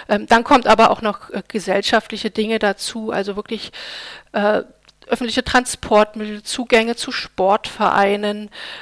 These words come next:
äh, Lebenssituationen, äh, die vielleicht nicht so sind, dass man es sich leisten kann, jetzt überall und bei jedem Event dabei zu sein und überall hinzureisen.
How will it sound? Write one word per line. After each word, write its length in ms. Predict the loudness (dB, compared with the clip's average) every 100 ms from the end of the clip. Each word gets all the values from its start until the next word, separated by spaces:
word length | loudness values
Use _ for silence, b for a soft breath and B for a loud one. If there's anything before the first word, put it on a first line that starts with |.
| B
äh, 200 | 2 2
Lebenssituationen, 1400 | 2 4 4 4 0 -2 4 4 4 -2 0 0 0 -2 -4
äh, 200 | -6 -6
die 160 | -10
vielleicht 400 | -6 -2 -2 0
nicht 200 | -2 -2
so 160 | -2 -4
sind, 440 | -2 -4 -4 -6
dass 140 | -6 -6
man 120 | -8
es 120 | -8
sich 180 | -10 -2
leisten 420 | 0 0 -4 -10
kann, 240 | -6 -4
jetzt 220 | -4 -6 -8
überall 540 | -2 2 4 4 2
und 100 | -2
bei 100 | -6
jedem 240 | -6 -8
Event 460 | -8 -4 -2 -2 -6 B B -8
dabei 360 | -4 2 2
zu 200 | 0 -8
sein 360 | -4 0 0 -2
und 100 | -8
überall 320 | -4 0 0
hinzureisen. 1040 | 0 -4 -6 -10 -4 0 0 0 -4 -12